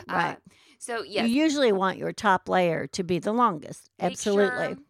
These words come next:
Speaker 2: make sure that your peeps can walk and not and not trip.
Speaker 1: You don't want it to be what I call a toe catcher,
Speaker 2: Yes.
Speaker 1: where when they walk, the toe of their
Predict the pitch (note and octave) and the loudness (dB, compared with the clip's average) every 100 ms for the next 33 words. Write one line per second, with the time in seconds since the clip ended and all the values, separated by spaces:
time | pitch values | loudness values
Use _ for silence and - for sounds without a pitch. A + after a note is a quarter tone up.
0 | - A3 - C4 B3 A3+ A3 A3 A3+ - | -14 -14 -10 -10 -8 -10 -12 -14 -16 -16
1 | - A3+ G#3 G3 F3+ E3+ - _ _ _ | -16 -12 -6 -2 -2 -4 -10 _ _ _
2 | G3 F#3+ F#3+ F3 E3+ - - - _ _ | -10 -6 -2 -2 -2 -6 -16 -20 _ _
3 | _ - - _ - _ _ B3 G#3 F3 | _ -20 -20 _ -20 _ _ -10 -6 -6
4 | - - - A#3+ A3+ C4+ C#4 B3 A#3+ G#3+ | -6 -12 -4 0 4 6 6 4 0 0
5 | G3+ F#3+ F#3 F3 F3 F3+ F#3 D#3+ D#3+ - | -2 0 2 0 2 0 -2 -4 -4 -2
6 | F3+ E3 E3 - - - - F#3 F#3 F#3 | -4 -2 -6 -8 -10 -12 -8 -4 0 0
7 | F#3 F3+ F#3 G#3 A3 G3 - - - E3 | 0 0 2 6 6 6 2 -10 -12 -8
8 | F3 - G#3+ A3+ G#3 G3 F3+ E3+ | -6 0 2 4 2 0 0 -2